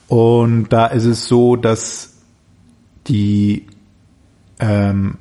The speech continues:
anfängliche Euphorie von über hundert Partnern in Deutschland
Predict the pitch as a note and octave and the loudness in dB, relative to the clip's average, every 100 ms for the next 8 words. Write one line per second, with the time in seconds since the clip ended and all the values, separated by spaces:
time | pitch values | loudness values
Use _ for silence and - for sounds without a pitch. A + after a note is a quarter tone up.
0 | - C#3 - B2 A#2 G#2 G#2 - G#2+ B2+ | -4 -2 0 -2 0 0 -2 -2 0 0
1 | D#3 A2+ B2 A2 F2+ E3 F#3 - - A2+ | 0 -2 -2 -2 2 2 2 -2 -4 -2
2 | B2 - C#3 B2+ A#2+ B2 - - D#3 F3 | -2 -2 -4 -4 -2 -2 -4 -4 -2 -2
3 | - | -6